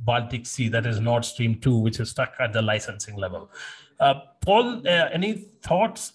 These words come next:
on the entire scenario on Ukraine and, and Russia? Uh, I, I would, I would go ahead and say the saber rattling will stop, uh, at that level itself. I wouldn't really see a major,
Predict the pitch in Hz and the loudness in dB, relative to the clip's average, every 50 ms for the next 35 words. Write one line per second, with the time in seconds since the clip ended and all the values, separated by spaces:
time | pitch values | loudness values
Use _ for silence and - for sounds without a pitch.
0 | - 185 185 196 196 196 196 202 202 - 190 - 185 175 190 185 185 180 185 196 | 0 2 2 2 2 0 -4 -8 -10 -10 -8 -6 -2 0 2 2 2 0 0 -2
1 | 196 190 - 202 185 185 190 190 190 208 220 214 196 196 190 190 190 190 185 180 | -2 -2 -2 -4 -2 0 -2 -2 -2 -4 -6 -2 -2 -2 0 0 -2 -2 -4 -4
2 | 180 - 190 190 190 190 185 185 180 180 180 - 165 165 160 170 175 175 - - | -4 -4 -2 -2 0 2 2 0 0 -2 -2 0 0 0 2 0 0 0 2 2
3 | 214 220 214 214 - - - - - - 165 160 156 160 - - - 147 151 - | 2 2 2 -2 -10 -20 -20 -8 0 2 4 4 4 2 -2 -2 0 0 2 4
4 | 139 160 175 185 202 208 165 147 - - 135 151 165 190 196 156 131 117 175 180 | 4 4 4 2 0 -2 -4 -6 -8 -4 -2 -2 0 -2 -4 -6 -6 -6 -2 0
5 | 185 180 180 180 170 175 170 160 - - - 170 170 170 170 165 - 131 135 143 | 2 2 2 2 2 0 -4 -4 -6 -6 -6 -4 -2 -2 -2 -4 -4 -4 -6 -4
6 | 139 - - 156 160 180 160 156 156 143 - - 165 160 156 156 139 139 147 147 | -4 -2 -2 0 0 2 4 4 4 2 2 2 0 2 2 0 0 0 0 0
7 | 139 - - - - 147 143 139 - - - - - 135 135 131 - - 127 123 | 0 -4 -6 -2 0 0 0 0 -2 -4 -8 0 2 2 2 2 0 -2 -4 -2
8 | 117 127 127 123 - 139 131 131 127 123 117 - - 135 123 110 101 104 104 120 | 0 0 0 0 2 2 2 4 4 2 0 0 -2 -2 -2 -2 -2 0 0 0
9 | 123 123 131 143 156 151 135 - - 151 143 139 135 139 131 139 - - 143 135 | 0 0 0 0 0 0 -2 -4 -2 0 2 2 2 0 0 -2 -4 -4 -2 -2
10 | 131 123 117 120 123 131 120 135 127 117 117 110 | 0 0 0 -2 -2 -2 -2 0 2 2 2 2